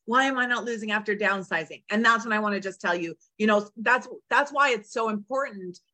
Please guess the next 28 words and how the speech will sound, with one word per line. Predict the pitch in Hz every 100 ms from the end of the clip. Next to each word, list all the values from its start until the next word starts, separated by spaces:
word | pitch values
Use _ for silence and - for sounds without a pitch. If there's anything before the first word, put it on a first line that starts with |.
| _
to | - 233
keep | - - 262 208 -
up | 220 214
that | 214 196
belief | 202 190 196
system, | - 202 - 185 180
keep | - 240 208 -
up | 196 190
that | 190 165 202
why, | 208 196 165 170 - _ -
even | 277 254 262
though | 240 226
it's | 208
not | 220 202 202
going | 208 202 202 196 202 202 _ -
the | 220
way | 214 208
that | 208 196
you're | 190
used | 185 262 403 403
to, | 233 196
because | 202 208 202
the | 208
whole | 247 294
point | 277 294 254
is | 202 190
that | 185 196 190
this | 247 -